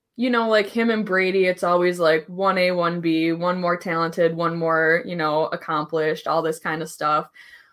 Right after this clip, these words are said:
Would you think it'd maybe be in the back of his mind, like, "Man, I could go to the Jets and, like, really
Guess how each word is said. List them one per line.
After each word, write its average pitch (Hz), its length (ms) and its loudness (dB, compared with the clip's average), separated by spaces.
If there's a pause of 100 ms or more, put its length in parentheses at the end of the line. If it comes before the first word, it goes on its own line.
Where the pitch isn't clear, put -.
(460)
Would 190 360 0
you 214 180 -4
think 254 220 0
it'd 226 100 0
maybe 190 300 0
be 196 120 -2
in 202 100 -4
the 196 60 -4
back 175 260 2
of 185 60 -6
his 180 140 -4
mind, 170 300 -2
like, 156 200 0
"Man, 170 240 -2
I 160 120 0
could 214 160 -8
go 220 140 2
to 214 60 -2
the 180 80 -4
Jets 170 600 -2 (100)
and, 180 160 -4
like, 156 260 0
really 175 600 0